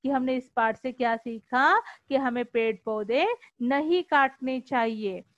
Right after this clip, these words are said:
अगर हमने किसी कारणवश पेड़ पौधे काटे तो उसके बदले हमें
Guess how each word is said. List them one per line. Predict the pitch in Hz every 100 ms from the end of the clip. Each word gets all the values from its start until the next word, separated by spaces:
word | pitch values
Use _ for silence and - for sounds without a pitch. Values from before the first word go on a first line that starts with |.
| -
अगर | 254 294 339
हमने | 359 370
किसी | 349 339 349
कारणवश | 285 254 247 254 262 262
पेड़ | - 247 240
पौधे | 233 220 226
काटे | 220 214 202 214 254 359 - - -
तो | 262
उसके | 254 - 247
बदले | 220 202 220
हमें | 220 226 311